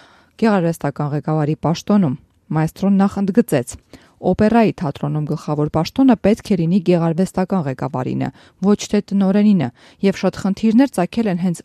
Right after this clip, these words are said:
օրենքում առկա թերությունների հետևանքով»։ Հարցին էլ հարցով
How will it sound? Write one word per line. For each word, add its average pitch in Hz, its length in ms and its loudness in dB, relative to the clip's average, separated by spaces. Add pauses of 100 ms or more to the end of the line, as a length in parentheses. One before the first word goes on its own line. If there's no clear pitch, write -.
(140)
օրենքում 226 420 0
առկա 156 320 -6
թերությունների 143 720 -6
հետևանքով»։ 127 640 -10 (240)
Հարցին 330 400 2
էլ 277 80 -2
հարցով 254 400 2